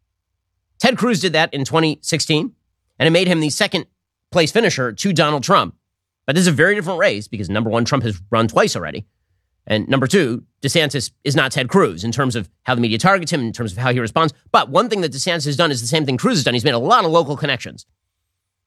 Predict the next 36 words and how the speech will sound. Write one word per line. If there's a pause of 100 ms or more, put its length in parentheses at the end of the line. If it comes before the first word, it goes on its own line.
(120)
According
to
Florida
Voice
News, (580)
of
Governor
Ron
DeSantis'
various
nationwide
speaking
events
since
the
beginning
of
March, (220)
the
high-profile
Republican's
president,
uh,
presence (200)
has
garnered
around
four
point
three
million
dollars
for
various
Republican
groups.